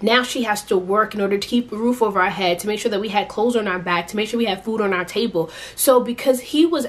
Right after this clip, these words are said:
absent, she now had to fill in this role, which caused her to be more absent. And guess what?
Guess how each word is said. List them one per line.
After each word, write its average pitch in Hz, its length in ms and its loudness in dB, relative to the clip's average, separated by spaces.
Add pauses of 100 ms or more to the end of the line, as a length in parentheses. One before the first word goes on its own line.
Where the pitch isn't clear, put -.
absent, 240 500 0
she - 180 0
now 302 200 2
had 269 160 0
to 226 80 0
fill 247 200 4
in 220 120 4
this 208 240 -4
role, 208 260 4
which 208 240 -2
caused 262 340 2
her 254 80 -4
to 208 140 -10
be 214 80 -4
more 202 260 2
absent. 190 460 -6 (300)
And 226 240 2
guess 240 340 2
what? 202 280 0